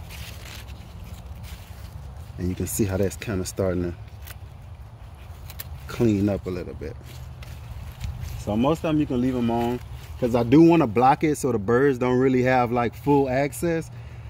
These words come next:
But you can see now how clean it is compared to how it was before. And now it's easier for me to actually get in there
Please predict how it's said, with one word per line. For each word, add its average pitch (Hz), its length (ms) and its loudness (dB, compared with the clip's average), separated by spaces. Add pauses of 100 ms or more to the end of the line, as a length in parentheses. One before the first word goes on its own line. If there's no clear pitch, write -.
(140)
But 127 200 4
you 151 80 6
can 135 140 6
see 160 260 6
now 127 640 4 (560)
how 117 340 0 (140)
clean 151 460 8
it 123 140 4
is 120 380 4
compared 123 500 -2
to 117 80 -4
how 131 220 2
it 117 60 0
was 120 200 4
before. 110 600 2 (180)
And 127 160 2
now 147 200 4
it's 135 120 0
easier 135 640 0 (520)
for 131 120 4
me 131 180 6
to 123 80 2
actually 120 460 2
get 131 220 4
in 135 160 4
there 123 360 4